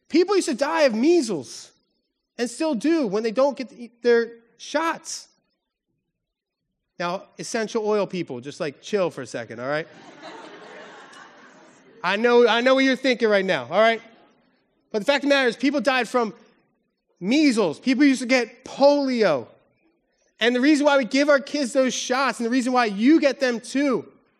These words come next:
is 'cause it, yes, it's gonna hurt in a little bit, but there's these long-term effects you can't ignore. People also live. They don't die at forty anymore, unless something tragic happens. So, yes, redoing your budget,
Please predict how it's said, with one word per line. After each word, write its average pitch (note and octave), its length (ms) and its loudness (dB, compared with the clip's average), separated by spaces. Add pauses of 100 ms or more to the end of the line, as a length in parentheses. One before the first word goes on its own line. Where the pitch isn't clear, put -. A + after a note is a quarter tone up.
(460)
is A3+ 140 -2
'cause C#4 160 0
it, A#3+ 220 -2
yes, C#4+ 320 0
it's A#3 100 -8
gonna C#4 180 2
hurt C4+ 260 -2
in A#3+ 60 -4
a - 20 0
little A#3+ 160 0
bit, A3+ 120 0
but A3+ 140 -6
there's B3 160 -4
these A3+ 160 -6
long-term D4 500 0
effects C4 400 -4 (220)
you B3 120 0
can't D4+ 360 -2
ignore. C4+ 440 0 (1160)
People D4+ 260 0
also D4+ 300 2
live. B3+ 340 0
They G#3+ 80 0
don't C4 160 2
die C4 260 0
at A3 60 -6
forty B3+ 460 -2
anymore, C3+ 400 -8 (1200)
unless A#3 180 -4
something C4+ 240 -2
tragic B3+ 440 -6
happens. D#3+ 680 -12 (2250)
So, F3 380 -8 (100)
yes, F3 300 -6
redoing A3+ 420 -6
your A#3 100 -4
budget, F3 480 -6